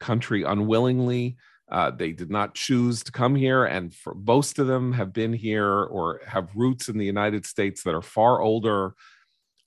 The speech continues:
than likely than the shooters are, than mine are, than anybody on this, <laughs> on this podcasts are. And, and, um, so the replacement theory,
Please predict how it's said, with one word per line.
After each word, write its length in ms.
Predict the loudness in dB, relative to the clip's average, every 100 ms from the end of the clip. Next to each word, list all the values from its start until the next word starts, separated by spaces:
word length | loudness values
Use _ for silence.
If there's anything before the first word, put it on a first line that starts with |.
| -4
than 180 | -2 0
likely 440 | 2 2 2 0
than 220 | 0 -4
the 100 | -6
shooters 460 | -6 -2 2 2 2
are, 560 | 4 6 4 2 0 -8 _ _ _
than 140 | -14 -4
mine 340 | 2 4 4
are, 480 | 6 6 4 0 -4 _ _
than 220 | -8 -4
anybody 520 | -2 0 4 4 4
on 140 | 2 2
this, 280 | -2 -4 -6 -8 -10
<laughs> 180 | -6 -6
on 260 | -2 0
this 180 | 0 -2
podcasts 720 | -4 2 2 2 0 0 -2 0
are. 380 | 2 2 -2 -6 -20 -20 -20 _ -2
And, 500 | 2 4 2 -2 -8 _
and, 460 | -2 0 0 -2 -8 -8 0
um, 440 | 4 4 2 -8 _ _ _ _ _ _ -8
so 160 | 0 2
the 140 | 2
replacement 680 | -2 -2 2 2 2 -4 -4
theory, 640 | -2 0 0 -2 -4